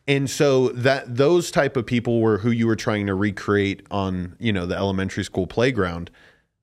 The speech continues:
But with Mahomes, I think there's, there's no single player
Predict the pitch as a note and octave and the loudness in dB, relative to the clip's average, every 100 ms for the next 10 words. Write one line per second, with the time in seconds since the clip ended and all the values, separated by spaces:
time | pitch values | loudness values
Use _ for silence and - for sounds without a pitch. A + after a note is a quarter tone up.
0 | _ - B2 A#2 G2 G#2+ F#2 - E3 F#3 | _ -4 0 0 0 -4 -4 0 2 2
1 | G#2 F2+ E2+ - - _ _ _ _ - | 0 -2 -6 -10 -16 _ _ _ _ -4
2 | C#3 G3 G3+ G#2 - A2 A#2 G2+ - A#2+ | -2 0 0 -2 -4 0 0 0 0 0
3 | D3 C#3 B2+ C3 D#3 E3+ E3+ - - _ | 2 0 2 4 4 4 2 -4 -20 _
4 | - - D3+ E3 D#3+ C#3 - C3+ C#3 G2 | -14 -2 0 2 2 0 0 2 2 2
5 | E2+ F2+ | 0 -4